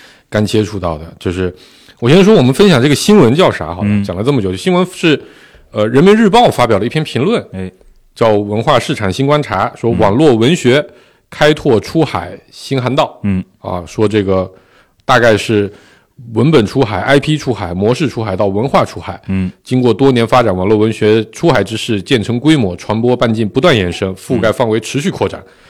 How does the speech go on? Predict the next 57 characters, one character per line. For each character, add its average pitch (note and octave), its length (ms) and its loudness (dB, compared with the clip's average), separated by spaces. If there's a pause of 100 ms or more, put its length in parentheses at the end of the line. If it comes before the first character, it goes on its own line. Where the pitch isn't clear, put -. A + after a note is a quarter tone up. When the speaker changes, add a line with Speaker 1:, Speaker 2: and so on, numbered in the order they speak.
(180)
Speaker 1:
中 C3 160 -2
国 B2 140 2
网 G#2+ 120 2
络 A#2+ 120 2
文 A2 160 0
学 A2 160 0
已 G2 40 -2
经 G2+ 80 -4
成 G#2+ 180 -4
为 G#2+ 60 0
中 A2+ 140 -4
国 A2 100 0
文 G2+ 80 -2
化 G2+ 80 0
走 F#2+ 200 -6
出 F#2 40 -14
去 G#2 140 -8
最 A#2+ 240 -2
具 A#2+ 180 -6
活 G#2 220 -2
力 C3+ 160 0
的 F#2+ 140 -4
创 A2 260 -6
新 A#2+ 160 -6
载 A#2+ 180 -2
体 A#2+ 140 -8
之 G2+ 140 -8
一。 C#3 240 -6 (160)
Speaker 2:
哎。 F#2 160 -12 (400)
Speaker 1:
就 C#3+ 120 0 (200)
确 A3+ 160 0
实 F#3 100 0
像 D#3+ 100 -4
顾 D3 140 -4
哥 C3+ 100 0
说 C3 160 -4
的， A2+ 80 -8
最 E3 80 -6
近 D#3 120 -4
特 - 100 -8
别 E3 100 -2
火 G#2 240 -6
的 G2 80 -6
是 - 120 -8
因 C#3+ 80 0
为 B2+ 100 0
有 F#2+ 160 -2
短 F#2 320 0
剧 F#3+ 320 0 (220)
Speaker 2:
嗯。 F2+ 320 -10 (100)
Speaker 1:
出 - 160 -2
海。 F2 260 -4 (100)
Speaker 2:
嗯。 F#2 280 -6 (460)
Speaker 1:
这 G#3+ 140 0
个 F3+ 80 4
短 G2+ 280 0
剧 D3+ 320 -2